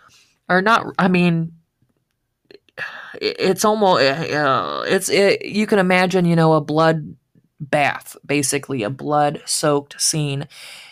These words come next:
And, and it's almost unfathomable to think that people, lay people, people about the town were just traipsing around, seeing this sort of a scene firsthand. You know,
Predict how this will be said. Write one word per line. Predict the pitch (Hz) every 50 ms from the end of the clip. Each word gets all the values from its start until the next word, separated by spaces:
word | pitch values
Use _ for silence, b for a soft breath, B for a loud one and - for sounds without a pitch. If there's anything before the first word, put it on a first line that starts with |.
| B B B
And, | 175 180 -
and | - 185 190
it's | 196 190 -
almost | 254 269 294 302 262 - - -
unfathomable | 175 175 165 - 170 160 160 165 165 170 165 156 147 143 139 139 139
to | - 156
think | 127 - 156 147 147 143
that | 151 127 - -
people, | - 175 165 - 160 160 156 156 151 156 b b b b b b b b b b b b b _ _ -
lay | 165 165 180 196 220 247 247
people, | 247 190 165 156 - 147 139 135
people | - 202 208 196 202 196
about | 190 165 147 156 156 170 180 - -
the | 160
town | 156 - - - 190 196 165 135 127 123 131 131 156
were | - - 151 156 151 147
just | 139 131 151 160 151 151 151 - - - - - - _ _ _ _ _
traipsing | - - 185 190 190 - - 214 202
around, | 196 196 196 196 196 196 196 196 196 196 190 - _ _ _ _ -
seeing | - - - 220 214 208 196 180
this | 180 170 170 - - - - _ _ -
sort | - - - 185 180 175
of | 165 160
a | 156
scene | 156 - - 175 175 170 160
firsthand. | - - 170 170 165 - - - 139 151 170 170 139 110 107 95 - - b b b b b b b b b b b b b b b b _ _ _
You | - 165 156
know, | 147 147 143 143 147 156 160